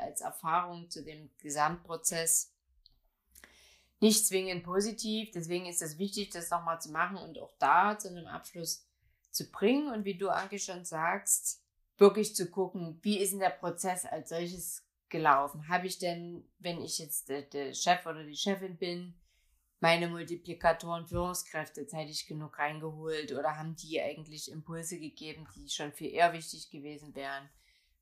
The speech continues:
War das richtig verkündet? Haben wir das gut mit dem operativen Geschäft verbunden gekriegt? Wie haben sich die Leute mitgenommen gefühlt? Wie lange hat denn das überhaupt gedauert? Auch das ist wichtig für die Planung.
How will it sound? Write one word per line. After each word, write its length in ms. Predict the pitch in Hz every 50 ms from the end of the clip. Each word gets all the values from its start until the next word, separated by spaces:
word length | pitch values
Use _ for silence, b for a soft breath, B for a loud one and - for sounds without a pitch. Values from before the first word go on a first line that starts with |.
| _ _ -
War 160 | 143 143 151
das 240 | 151 160 156 - -
richtig 340 | 180 165 - - 175 160 -
verkündet? 800 | - 180 170 - - 196 175 180 180 170 175 170 170 170 170 170 185
Haben 180 | 160 151 160
wir 80 | 160 151
das 240 | 156 160 - - -
gut 200 | 180 175 175 -
mit 140 | 175 165
dem 140 | 175 170 170
operativen 640 | - - - 170 165 175 170 170 - 180 180 196 202
Geschäft 560 | 196 220 214 - - 165 165 165 - - - -
verbunden 520 | 180 160 147 156 160 160 156 160 160 160
gekriegt? 800 | 160 165 147 143 - - 160 160 160 160 160 - _ - - - b b b b b b b b b b b b
Wie 160 | - 208 202
haben 160 | 202 202 202
sich 140 | 190 190 175
die 100 | - 180 175
Leute 240 | 185 180 175 180
mitgenommen 600 | 175 175 170 170 - - - 165 165 160 160 160 160
gefühlt? 840 | 165 160 - - - 175 165 160 165 165 165 165 165 165 - - - - _ _ _ -
Wie 200 | 165 - 196 196
lange 340 | 185 175 175 180 180 175 175
hat 120 | 175 175 -
denn 80 | 170
das 140 | 160 160 -
überhaupt 440 | - 147 160 156 156 151 - _ -
gedauert? 720 | - 143 - - 151 165 190 214 220 214 208 214 214 -
Auch 120 | - - -
das 200 | - 170 180 190
ist 200 | 190 180 180 175
wichtig 420 | 170 170 170 - - 160 160 - -
für 80 | 156
die 100 | - 151
Planung. 640 | 151 _ - 156 151 151 156 156 151 156 156 151 156